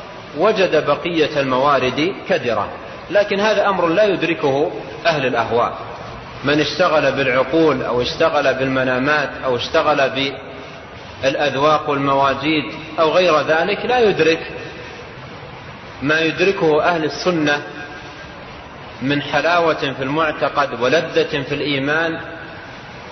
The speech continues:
مأخوذة من هذا المنبع الصافي والمنهل العذب، كتاب الله وسنة رسوله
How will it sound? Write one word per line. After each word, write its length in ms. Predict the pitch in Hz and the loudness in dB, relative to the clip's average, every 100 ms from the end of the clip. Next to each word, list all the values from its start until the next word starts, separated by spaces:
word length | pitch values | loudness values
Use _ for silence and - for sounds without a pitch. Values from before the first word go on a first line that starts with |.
| - - - - - - - - 123 | -16 -16 -16 -16 -16 -16 -16 -10 -2
مأخوذة 720 | 147 143 160 175 156 147 147 | 0 0 2 2 4 2 0
من 180 | 139 135 | 0 0
هذا 260 | 151 156 | 0 0
المنبع 500 | 139 139 156 139 127 | 0 0 0 2 0
الصافي 640 | 123 - 156 147 135 139 143 - - - - - - | 0 0 2 2 2 0 -2 -8 -14 -14 -16 -6 2
والمنهل 640 | 135 139 160 151 139 131 | 2 2 0 0 0 0
العذب، 460 | 123 113 147 143 147 - - | 0 2 0 0 -2 -4 -6
كتاب 340 | - 156 143 | 0 0 0
الله 380 | 131 127 139 135 - - - - - - - 123 | -2 0 2 0 -2 -10 -12 -14 -14 -14 -4 0
وسنة 460 | 123 160 160 143 143 | 0 0 0 0 2
رسوله 760 | 127 120 151 151 139 139 147 | 2 2 2 2 2 2 0